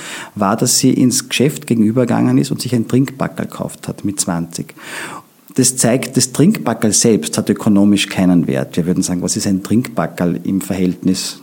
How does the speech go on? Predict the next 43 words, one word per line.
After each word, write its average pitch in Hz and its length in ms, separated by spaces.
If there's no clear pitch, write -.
zu 95 260
irgendwas?" 104 640
Aber 113 200
für - 100
sie 143 220
war 135 60
es 131 100
eben 127 160
noch 127 180
mehr, 110 320
nämlich 98 380
der - 80
Schlüssel 127 640
zur - 180
Teilhabe, 120 580
der 113 80
Schlüssel 113 600
zum 110 180
Dazugehören, 120 800
der 117 100
Schlüssel, 117 580
äh, 113 140
nicht 117 340
isoliert 135 460
zu 143 100
sein 117 560
mit 113 200
ihren 113 240
Mitschülern. 90 600
Und 113 180
das 131 180
versteht 110 480
man 135 320
nur, 123 480
wenn 113 240
man 131 120
in 123 120
Armut 123 340
lebt. 98 260
Und 98 140
das - 160
kann 104 240
kein, 104 220